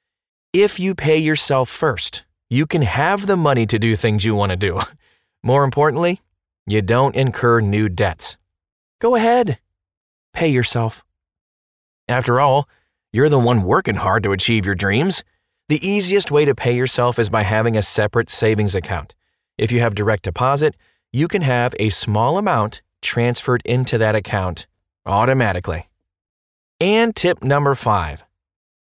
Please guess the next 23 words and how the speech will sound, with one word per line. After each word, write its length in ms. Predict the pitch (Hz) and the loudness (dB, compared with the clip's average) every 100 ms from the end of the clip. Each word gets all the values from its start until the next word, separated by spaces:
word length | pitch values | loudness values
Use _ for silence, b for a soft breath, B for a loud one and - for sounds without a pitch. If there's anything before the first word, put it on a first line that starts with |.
| - | -10
live 680 | 101 123 170 190 170 160 - | 0 2 4 2 -2 -10 -10
within 720 | - 104 - 143 156 160 160 - - | -2 -2 0 0 2 0 -4 -8 0
your 220 | 123 143 | 2 4
means. 640 | 135 143 131 87 - - - _ _ _ _ _ _ _ | 4 4 4 0 -4 -8 -10 _ _ _ _ _ _ _
So 320 | - - 160 | -6 -2 2
important. 600 | 156 107 110 85 85 - _ _ _ _ _ _ | 2 2 0 0 -6 -12 _ _ _ _ _ _
And 140 | 131 | -2
also, 480 | 165 196 - 98 98 - | 0 0 0 0 -2 -6
I 80 | 101 | -4
should 240 | - 107 | -2 -2
say, 320 | - 95 135 - | -2 -2 -4 -6
live 280 | 104 131 160 | 0 0 2
within 520 | 156 143 120 120 123 - - | 0 2 0 0 -2 -8 -4
your 220 | 107 107 | 0 0
values. 760 | 90 104 151 208 87 73 - - _ _ _ _ _ _ _ _ | 0 -2 -2 -4 -6 -8 -10 -12 _ _ _ _ _ _ _ _
We 120 | 202 | 2
all 320 | 240 262 254 143 | 4 4 4 2
want 280 | 160 196 | 0 0
things 640 | - - 139 98 78 - - _ _ _ | -4 0 2 2 -2 -8 -10 _ _ _
that 120 | 110 | -2
we 100 | 113 | -2
can't 240 | 113 139 113 | 0 0 2
have. 320 | 120 82 - | 0 -4 -12